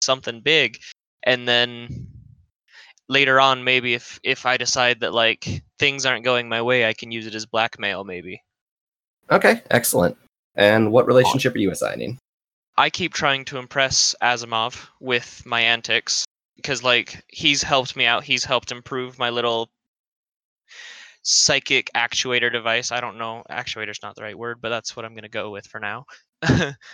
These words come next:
Speaker 2: That sounds
Speaker 1: And
Speaker 2: comic-y enough. I don't think anyone's gonna call us on it.
Speaker 1: <laughs> Let's hope. But yeah, so, like, my,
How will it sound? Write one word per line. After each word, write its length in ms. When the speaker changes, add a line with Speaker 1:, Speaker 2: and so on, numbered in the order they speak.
Speaker 2:
That 80
sounds 240
Speaker 1:
And 80
Speaker 2:
comic-y 400
enough. 420
I 40
don't 100
think 120
anyone's 220
gonna 140
call 260
us 140
on 180
it. 140
Speaker 1:
<laughs> 920
Let's 180
hope. 320
But 160
yeah, 240
so, 280
like, 420
my, 260